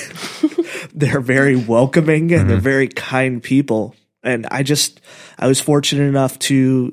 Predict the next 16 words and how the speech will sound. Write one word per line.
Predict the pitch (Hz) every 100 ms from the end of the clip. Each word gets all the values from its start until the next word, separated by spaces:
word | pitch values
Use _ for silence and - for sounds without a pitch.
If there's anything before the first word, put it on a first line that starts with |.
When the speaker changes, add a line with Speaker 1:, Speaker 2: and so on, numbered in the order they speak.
| -
Speaker 1:
form | - 143 131
my | 127 127
sketch | - 131 -
group | - 127 -
Kokomo | 143 135 127 120 135 139 _ _ _ _ _ _ _ -
with | 139 131
Michael | 123 120 120
Delisle | 120 117 120 123 123
and | 120
Rosie | 120 123 117 120
Guarino | 127 120 120 120 117 117 117
and, | 113 113
uh, | 113 107
Colton | - 123 113
Brown. | 117 120 127 120 - _ _ - - - -
And, | 131 131 127 131